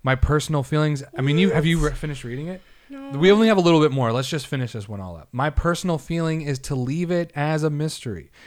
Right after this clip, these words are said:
Speaker 1: If you open it,
Speaker 2: What?
Speaker 1: the show's over.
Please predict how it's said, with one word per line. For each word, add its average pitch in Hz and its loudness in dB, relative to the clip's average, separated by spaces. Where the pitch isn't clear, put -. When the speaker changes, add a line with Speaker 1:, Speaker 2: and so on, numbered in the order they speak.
Speaker 1:
If 101 -8
you 127 -2
open 147 2
it, 131 -4
Speaker 2:
What? - -20
Speaker 1:
the 131 2
show's 190 2
over. 180 -2